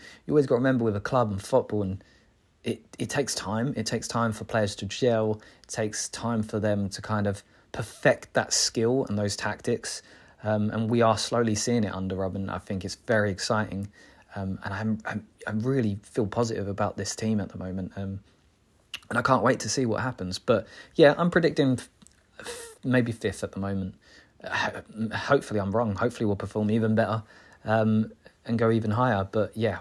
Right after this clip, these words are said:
we need time. We've got to see the new players gel. Uh, Beth get some minutes under her again, um, and get scoring again, though I'm <laughs> sure it won't take her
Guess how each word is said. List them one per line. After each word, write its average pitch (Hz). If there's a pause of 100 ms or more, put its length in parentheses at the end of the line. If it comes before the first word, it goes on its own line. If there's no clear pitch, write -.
we 107
need 117
time. 110 (340)
We've 110
got 117
to 98
see -
the 107
new 101
players 101
gel. 92 (480)
Uh, 92 (280)
Beth 107
get 107
some 101
minutes 101
under 101
her 95
again, 92 (500)
um, 92 (140)
and 104
get 101
scoring 98
again, 95
though 95
I'm 95
<laughs> -
sure -
it -
won't 101
take -
her 95